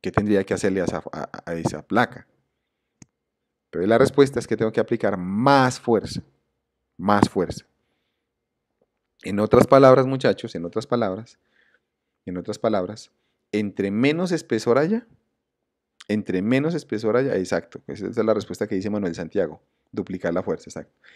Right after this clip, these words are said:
Entre menos espesor haya, más fuerza tengo que aplicar.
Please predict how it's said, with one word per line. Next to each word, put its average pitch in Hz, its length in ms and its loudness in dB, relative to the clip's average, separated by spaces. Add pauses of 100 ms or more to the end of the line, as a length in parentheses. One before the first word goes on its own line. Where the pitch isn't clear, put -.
(180)
Entre 101 340 -4
menos 170 340 2
espesor 131 380 0
haya, 165 240 -4 (340)
más 139 380 -2
fuerza 165 340 2
tengo 117 200 -4
que 117 100 -4
aplicar. 110 420 -10